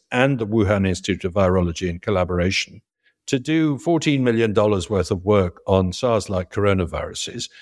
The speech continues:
And one of the experiments they proposed to do was to insert into a novel sars-like coronavirus from bats the very sequences that have turned up in this one and that make it so infectious.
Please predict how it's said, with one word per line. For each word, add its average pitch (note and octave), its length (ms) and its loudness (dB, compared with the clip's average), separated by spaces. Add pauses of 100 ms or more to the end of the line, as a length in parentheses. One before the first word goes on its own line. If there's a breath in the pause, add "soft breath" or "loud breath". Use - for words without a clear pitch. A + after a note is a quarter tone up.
(180 loud breath)
And A#2 120 -4
one D3+ 140 2
of E3+ 80 -2
the D#3+ 80 2
experiments A2+ 500 -2
they G#2 120 2
proposed A#2 580 0
to - 80 -12
do F#2+ 400 0 (240 loud breath)
was B2 200 0
to C3 140 0
insert C3 680 0
into D#3 500 2
a A#2+ 120 2
novel C3+ 580 2
sars-like A2 800 -2
coronavirus A2 640 0
from F2 320 -2
bats - 640 -2 (300)
the C3+ 160 2
very D#3 440 -2
sequences - 1200 -4 (420)
that B2+ 340 2
have C3+ 220 -4
turned A#2+ 340 0
up G#2+ 180 0
in G2+ 160 -4
this B2+ 300 2
one E2+ 400 0
and A2+ 140 0
that A#2 160 -4
make A#2 240 0
it A2 120 -4
so A2 200 2
infectious. - 680 -2